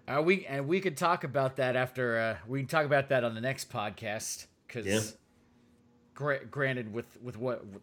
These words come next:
Speaker 1: with what is going to happen, we'll, we'll find out. All right, Desperado versus Hiromu for the I W Junior, I W G P Junior Heavyweight Championship. I <laughs> love Hiromu's tentacle monster jacket.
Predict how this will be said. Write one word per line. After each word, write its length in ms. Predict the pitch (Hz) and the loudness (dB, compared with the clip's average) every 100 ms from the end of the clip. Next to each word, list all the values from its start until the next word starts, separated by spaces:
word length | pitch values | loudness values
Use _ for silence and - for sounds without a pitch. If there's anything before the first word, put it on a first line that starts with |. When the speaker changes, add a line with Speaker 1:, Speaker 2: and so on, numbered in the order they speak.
| _ _ _ | _ _ _
Speaker 1:
with 160 | - 127 | -4 4
what 160 | 160 190 | 8 10
is 140 | 151 | 8
going 320 | 123 185 208 | 6 6 6
to 80 | 196 | 2
happen, 460 | 170 185 196 131 95 - | 2 2 2 -4 -6 -6
we'll, 260 | 127 160 139 | -2 0 0
we'll 140 | 156 | -4
find 360 | 156 - 170 156 | -2 0 0 0
out. 300 | 151 117 - - - - _ _ _ _ _ - _ _ _ _ _ _ - | 0 0 -4 -18 -20 -20 _ _ _ _ _ -20 _ _ _ _ _ _ 4
All 60 | 160 | 10
right, 220 | 165 127 - | 10 8 6
Desperado 840 | 247 247 226 214 208 214 220 190 - _ _ _ - | 6 6 8 10 10 10 6 0 -6 _ _ _ 2
versus 320 | 139 190 185 | 8 8 8
Hiromu 500 | 175 175 180 165 165 | 10 12 12 10 0
for 160 | - | 0
the 100 | 151 139 | 2 6
I 160 | 151 | 6
W 440 | 151 156 151 143 135 | 8 4 2 -2 -4
Junior, 680 | 117 160 160 143 135 123 - _ _ - | -4 -2 -2 0 0 -2 -8 _ _ 4
I 120 | 160 | 6
W 200 | 170 175 | 8 6
G 160 | 143 175 | 4 0
P 200 | 156 165 | -2 -2
Junior 300 | 127 165 139 | -2 -2 0
Heavyweight 360 | 147 139 127 | 0 0 -2
Championship. 640 | - 139 131 123 101 123 120 - - - - - - | -2 -4 -2 -6 -4 -4 -4 -10 -20 -20 -20 -20 -2
I 300 | 135 143 151 135 | 6 8 8 2
<laughs> 100 | - | -2
love 280 | 147 135 131 | 0 0 0
Hiromu's 600 | 147 127 127 123 110 - | 0 2 2 0 -4 -6
tentacle 480 | - - 156 - 113 | -4 -4 -4 -6 -8
monster 440 | 107 117 - - | -4 -2 -2 -2
jacket. 640 | 170 - 156 135 - 160 | -4 -2 0 -2 -4 -10